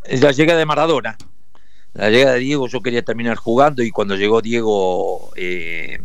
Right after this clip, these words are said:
Diego a Boca, yo, este, pasé a ser el suplente de Diego. Cada vez que salía Diego entraba yo, cada vez que no jugaba Diego después jugaba yo. Y yo no quería seguir de esa manera.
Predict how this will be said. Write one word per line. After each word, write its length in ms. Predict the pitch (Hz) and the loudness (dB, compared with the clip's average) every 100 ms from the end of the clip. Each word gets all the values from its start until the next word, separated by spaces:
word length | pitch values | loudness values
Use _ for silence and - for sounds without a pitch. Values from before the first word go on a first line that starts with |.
| - - - - - | -4 -4 -4 -4 0
Diego 300 | 101 113 110 | 6 6 6
a 40 | |
Boca, 360 | 117 135 135 113 | 4 0 0 -2
yo, 400 | 95 104 98 90 | -2 -2 0 -2
este, 240 | - 92 | -6 -8
pasé 300 | - - - | 0 0 0
a 20 | |
ser 200 | - 113 101 | -2 0 -2
el 80 | |
suplente 520 | - 95 135 131 101 95 | -4 0 2 2 2 0
de 160 | 98 | 0
Diego. 360 | 98 98 92 87 | 0 0 0 -2
Cada 160 | 98 | 0
vez 120 | 104 104 | 0 0
que 80 | |
salía 300 | 104 104 101 | -4 -2 0
Diego 220 | 104 113 98 | 0 0 -2
entraba 300 | 98 95 101 | 0 0 2
yo, 420 | 117 127 123 113 | 4 4 4 0
cada 180 | 101 95 | -4 -4
vez 100 | 98 | -4
que 100 | 98 | -8
no 100 | 98 | -10
jugaba 380 | - 110 107 98 | 0 2 4 2
Diego 380 | 104 113 101 95 | -4 -6 -4 -6
después 340 | 92 - 90 | -6 -8 -8
jugaba 320 | 90 101 98 104 | 0 4 4 4
yo. 280 | 131 135 131 - - - - - - | 4 4 2 -6 -8 -8 -8 -8 -8
Y 220 | - 107 | -4 0
yo 100 | 107 | 4
no 140 | 120 110 | 4 4
quería 240 | 104 95 | 2 2
seguir 280 | - 92 90 | 0 -2 -2
de 60 | 87 | -2
esa 120 | 98 | -2
manera. 400 | 90 85 76 - | -2 -2 -4 -4